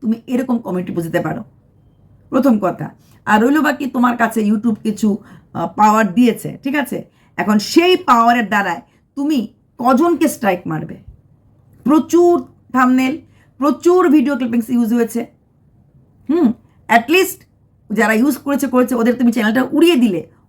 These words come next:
ওদের জীবনে ক্ষতি করলে পরে তুমি কি তোমার জীবনে সুখ ফেরত পাবে? না তোমার ইমেজটা একদম ফকফক হয়ে যাবে, "বেশ করেছি, আমি ওদেরকে মেরেছি, কারণ ওরা আমার ভিডিও ক্লিপিংস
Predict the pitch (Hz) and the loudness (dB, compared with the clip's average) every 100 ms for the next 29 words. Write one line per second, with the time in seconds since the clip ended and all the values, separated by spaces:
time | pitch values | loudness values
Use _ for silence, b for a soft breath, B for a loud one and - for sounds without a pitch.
0 | - 247 302 247 247 247 262 254 - 254 | -6 -2 0 0 0 0 2 0 -2 -2
1 | 285 254 220 220 220 214 233 208 165 - | 0 0 0 0 0 -2 -2 -2 -4 -12
2 | b b - 339 370 - 311 - 294 302 | b b -2 0 0 0 -2 0 2 4
3 | 339 254 277 262 269 233 - 294 247 - | 2 0 -2 -2 -4 -6 -6 -6 -6 -6
4 | 254 226 214 226 311 214 - _ _ _ | -4 -4 -2 0 0 -2 -10 _ _ _
5 | _ _ b 214 202 320 330 302 254 262 | _ _ b -6 -2 2 2 2 2 2
6 | 254 277 - 226 208 233 254 247 247 233 | 0 -6 -4 -2 -2 0 -2 -2 -4 0
7 | 226 202 185 339 349 - 262 220 - 160 | 2 2 2 2 2 -4 -6 -6 -6 -14
8 | - _ _ _ _ _ - 226 240 233 | -16 _ _ _ _ _ -2 2 4 2
9 | 233 269 320 359 247 202 190 196 185 202 | 2 2 2 0 2 0 0 0 -2 -2
10 | 220 220 240 | -2 -2 -2